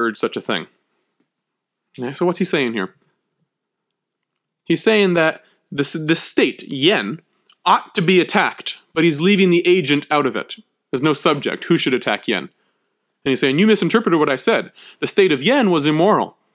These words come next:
They weren't acting like a kingly state, and so therefore it should be attacked, I E punished. But I never said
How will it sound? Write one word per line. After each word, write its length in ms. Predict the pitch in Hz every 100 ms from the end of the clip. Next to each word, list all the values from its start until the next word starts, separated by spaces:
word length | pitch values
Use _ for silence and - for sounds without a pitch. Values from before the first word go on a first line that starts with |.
| _ _ _ -
They 80 | 151
weren't 220 | 202 202
acting 520 | 185 196 - 151 156
like 180 | 160 143
a 60 | 143
kingly 380 | - 202 160 139
state, 440 | - 180 - - -
and 140 | 151
so 100 | 139
therefore 540 | 147 185 185 143 139 -
it 140 | -
should 500 | - - 185 160 151
be 200 | 135 165
attacked, 500 | 139 - 175 117 -
I 200 | 139 139
E 220 | 139 143 131
punished. 580 | - 175 - - - _ _ _ _ _ _ _ _ - _ _ _ _ _ _ -
But 100 | 131
I 80 | 131
never 240 | 165 131
said 420 | - 202 110 -